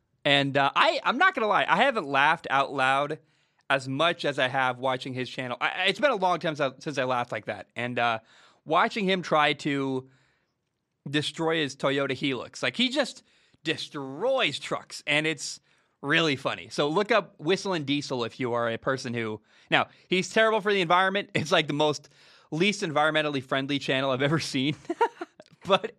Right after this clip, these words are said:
it is, oh my God, it is fun. And, uh, New Year's in Hawaii was, I mean, I, it was crazy. I was standing on top of my building 'cause I live, we got, like, a flat roof. You can stand on top of it. And, uh,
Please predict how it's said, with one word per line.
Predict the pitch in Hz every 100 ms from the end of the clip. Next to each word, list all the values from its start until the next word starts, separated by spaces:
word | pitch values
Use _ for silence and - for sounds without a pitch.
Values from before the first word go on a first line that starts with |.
| -
it | 427
is, | 240 151 135 - 220 - - -
oh | 381 339
my | 226 190 151
God, | 160 156 135
it | 131
is | 127
fun. | - 120 104 _ _ _ _ -
And, | 175 170
uh, | 175
New | 180
Year's | 240 220 202 170
in | 151 143
Hawaii | 139 143 143 135
was, | 127 123 113 - - _ _ _ _ _ _ _ - _ _
I | 160
mean, | 160
I, | 156 76 - 208
it | 302
was | 285
crazy. | - 214 220 139
I | 143
was | 165
standing | - 175 170
on | 151
top | 160
of |
my | 143
building | 127 135 127
'cause | 123 131
I |
live, | 127 127 123 _ _ - 165
we | -
got, | 170
like, | 170
a | 135
flat | 135 147 123
roof. | 131
You | 131
can | 127
stand | 143
on | 120
top | 131 131
of | 127 113
it. | - _ _ _ _ _ _
And, | 143 143 143
uh, | 135 131